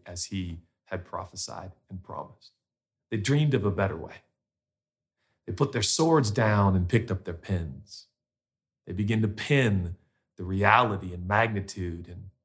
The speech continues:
magnanimous ways of God, who had revealed himself in the person of Jesus.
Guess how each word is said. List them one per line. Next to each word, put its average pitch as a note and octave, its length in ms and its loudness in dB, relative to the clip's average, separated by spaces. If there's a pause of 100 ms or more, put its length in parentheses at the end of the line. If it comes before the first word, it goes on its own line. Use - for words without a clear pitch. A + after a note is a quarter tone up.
(260)
magnanimous G2 760 2
ways G2 480 2
of F2+ 180 -10
God, F#2+ 400 -2 (480)
who A#2+ 100 -4
had F#2 80 -6
revealed A2+ 320 4
himself F#2+ 400 0
in G2 60 -4
the F2+ 60 -2
person G2 480 -4
of E2+ 120 -10
Jesus. A2+ 600 -4